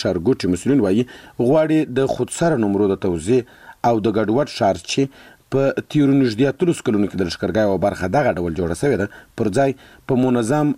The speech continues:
او عصري ډول د ټولو خدمتونو او نورمونو سره خلکو ته په مناسب قیمت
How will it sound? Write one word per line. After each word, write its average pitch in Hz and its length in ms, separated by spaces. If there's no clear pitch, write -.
او 107 180
عصري 143 320
ډول 95 200
د 151 160
ټولو 165 240
خدمتونو 107 480
او 95 100
نورمونو 117 380
سره 110 120
خلکو 156 340
ته 156 120
په 123 100
مناسب 127 420
قیمت 95 240